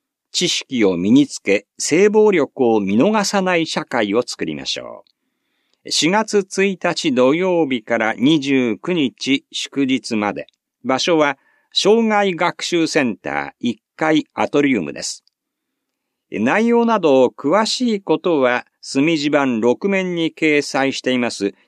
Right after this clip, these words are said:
二次元コード、こちらをご利用ください。お問い合わせは、男女平等推進プラザへどうぞ。電話は五二四六の五八二二番です。え、次は第三十九回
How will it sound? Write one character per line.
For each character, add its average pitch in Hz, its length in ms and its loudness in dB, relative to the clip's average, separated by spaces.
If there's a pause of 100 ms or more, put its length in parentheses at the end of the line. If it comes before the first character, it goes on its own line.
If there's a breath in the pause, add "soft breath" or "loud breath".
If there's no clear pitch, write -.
二 120 200 2
次 165 180 -4
元 196 320 0
コ 160 240 0
ー 104 40 -2
ド、 87 120 -4
こ 110 140 -6
ち 151 100 -4
ら 151 140 4
を 127 60 0
ご 101 120 2
利 95 80 0
用 98 160 2
く 82 100 -10
だ 71 120 -8
さ 64 220 -10
い。 62 80 -16 (1160)
お 139 100 -4
問 208 180 4
い 196 40 2
合 190 60 4
わ 180 60 2
せ 165 140 0
は、 147 240 0 (220)
男 196 400 0
女 101 220 0
平 165 360 2
等 165 220 4
推 175 300 -2
進 180 320 -2
プ 170 120 -4
ラ 156 120 2
ザ 120 180 0
へ 113 80 0
ど 67 140 -8
う 65 40 -14
ぞ。 - 180 -14 (580)
電 127 260 2
話 120 140 2
は 117 220 0 (140)
五 190 320 6
二 180 340 0
四 135 300 2
六 131 280 0
の 107 240 0 (160)
五 175 300 4
八 165 420 -4
二 127 280 0
二 147 220 0
番 69 200 -14
で 76 100 -12
す。 - 180 -12 (1700)
え、 - 60 -12
次 120 220 -4
は 104 180 -2
第 202 320 0
三 240 340 2
十 190 280 2
九 165 260 0
回 107 320 -2